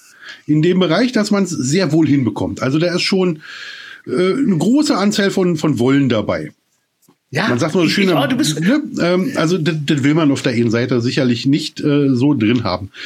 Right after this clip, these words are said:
Speaker 1: Auf der
Speaker 2: Behalte den Punkt mal bei. Entschuldigung, ich will, ich will,
Speaker 1: Ja.
Speaker 2: will dich gar nicht unterbrechen, habe ich aber gerade getan. Äh, behalte den Punkt mal bei, weil ich, das ist eine tolle Überleitung zu dem, wo ich gleich hin wollte.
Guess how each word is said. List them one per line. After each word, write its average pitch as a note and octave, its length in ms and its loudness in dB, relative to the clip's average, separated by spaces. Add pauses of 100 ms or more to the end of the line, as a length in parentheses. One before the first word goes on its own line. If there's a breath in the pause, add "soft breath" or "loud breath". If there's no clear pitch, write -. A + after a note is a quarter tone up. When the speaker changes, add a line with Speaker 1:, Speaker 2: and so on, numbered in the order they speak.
(400 loud breath)
Speaker 1:
Auf D3 140 0
der F3+ 80 4
Speaker 2:
Behalte A#3 360 0
den B3+ 160 0
Punkt - 220 -2
mal G#3 120 0
bei. C4 260 0 (100)
Entschuldigung, A#3+ 380 -4
ich E3 100 -4
will, G#3 80 -2
ich F#3+ 140 -6
will, F#3 80 4
Speaker 1:
Ja. E3 80 2
Speaker 2:
will A#3 80 2
dich G#3 100 -2
gar A3+ 80 -2
nicht A3+ 80 -2
unterbrechen, G#3 460 -2
habe G3 100 2
ich G3 60 -2
aber D3+ 140 2
gerade D3 200 0
getan. E3 340 -2 (340 loud breath)
Äh, E3 100 2
behalte E3+ 320 0
den G3 60 0
Punkt F3+ 180 -2
mal F3 80 2
bei, F#3 240 0
weil F#3+ 160 0
ich, E3 80 -4
das - 240 -4
ist D#3+ 200 -6
eine E3+ 120 -2
tolle D#4 260 2
Überleitung G#3+ 480 0
zu F#3 120 -4
dem, A3+ 220 0
wo G3+ 60 2
ich G#3 80 -2
gleich F#3 160 -2
hin G#3 180 2
wollte. B2+ 360 0